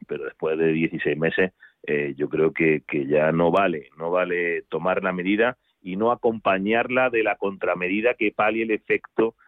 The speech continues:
eh, de ese cese de actividad, ¿no? De esa obligatoriedad en tu, en tu cierre. Eh, ni siquiera han llegado las primeras <laughs> ayudas, eh, realmente a la empresa como, como tal,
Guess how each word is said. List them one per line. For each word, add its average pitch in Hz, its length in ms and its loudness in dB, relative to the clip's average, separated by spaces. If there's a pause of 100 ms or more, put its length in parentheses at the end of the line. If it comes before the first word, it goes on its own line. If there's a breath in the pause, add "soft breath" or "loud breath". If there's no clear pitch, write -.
(120 soft breath)
eh, 85 320 -2
de 90 80 -2
ese 90 280 -4
cese 95 280 0
de 85 80 0
actividad, 80 580 0
¿no? 80 140 -8
De 80 100 -2
esa 82 320 0
obligatoriedad 76 880 0 (320 soft breath)
en 80 220 -6
tu, 78 400 0
en 78 120 -4
tu 78 140 -4
cierre. 98 400 2 (500 loud breath)
Eh, 107 500 6
ni 120 160 4
siquiera 127 300 4
han 156 80 0
llegado 127 320 4
las 107 140 -2
primeras 110 400 -2
<laughs> 110 120 -4
ayudas, 117 420 -2 (180)
eh, 90 460 2
realmente 101 420 2
a 92 60 4
la 90 80 2
empresa 90 400 -2
como, 87 240 -2
como 82 260 -4
tal, 117 300 2